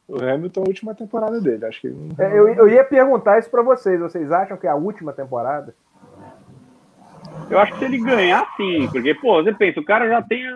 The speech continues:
Speaker 3: o recorde de vitória, já tem o recorde de pole, vai ter o recorde de tique-, não tem mais. Ele é um cara que não precisa de muito pra se motivar, né? A gente sabe que ele é competitivo pra caramba ali.
Speaker 2: Sim.
Speaker 3: Mas eu acho que ele vai,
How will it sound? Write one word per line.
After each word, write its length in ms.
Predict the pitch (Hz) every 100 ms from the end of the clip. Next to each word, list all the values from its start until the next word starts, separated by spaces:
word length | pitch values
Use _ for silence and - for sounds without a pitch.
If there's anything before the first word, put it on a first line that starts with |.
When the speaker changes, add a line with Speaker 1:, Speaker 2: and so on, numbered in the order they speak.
| 247
Speaker 3:
o 60 |
recorde 340 | 214 220 226 208
de 80 | 214
vitória, 440 | 220 - 151 139
já 120 | 135
tem 180 | 123 165
o 40 |
recorde 360 | 220 226 226 214
de 100 | 240
pole, 360 | - 143 190 135
vai 140 | 147
ter 160 | - 196
o 180 | 277
recorde 360 | 214 208 208 190
de 120 | 190
tique-, 280 | 190 190 233 _ _ _ _ _ _
não 160 | - 214
tem 160 | 220 466
mais. 320 | 427 151 - _ _
Ele 140 | - 185
é 40 |
um 100 | 254
cara 220 | - 185
que 120 | 208 233
não 120 | 233
precisa 220 | 220 226
de 100 | 214
muito 240 | 208 202
pra 100 | 220
se 100 | 214
motivar, 460 | 208 202 254 233 165
né? 60 | 123
A 20 |
gente 100 | 120
sabe 160 | 120
que 60 | 123
ele 60 | 139
é 40 |
competitivo 460 | 165 143 151 151 151
pra 120 | 180
caramba 460 | - 220 156 135
ali. 200 | 113 110 - _ _
Speaker 2:
Sim. 300 | 110 110 101 98
Speaker 3:
Mas 580 | 110 117 113 113 107
eu 160 | 117 127
acho 180 | 131 -
que 80 | 170
ele 80 |
vai, 240 | 165 170